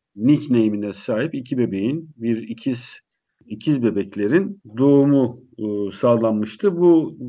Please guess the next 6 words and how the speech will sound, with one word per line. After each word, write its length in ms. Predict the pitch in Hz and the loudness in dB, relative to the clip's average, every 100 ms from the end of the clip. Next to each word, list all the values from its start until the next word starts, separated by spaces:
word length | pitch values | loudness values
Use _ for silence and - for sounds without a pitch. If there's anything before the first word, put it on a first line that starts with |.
| 117 120 117 131 | -12 -12 -6 -2
bebekler 580 | 120 123 120 156 180 - | 2 0 0 0 0 -4
ki 200 | - 120 - | -6 -6 -4
şimdi 320 | 127 104 107 | -6 -4 0
dört 240 | 160 160 | -2 0
yaşındalar, 580 | 151 - 156 160 196 196 _ _ _ _ _ _ _ _ _ - | -6 -4 -4 -2 -2 -6 _ _ _ _ _ _ _ _ _ -4
e, 200 | 117 | -2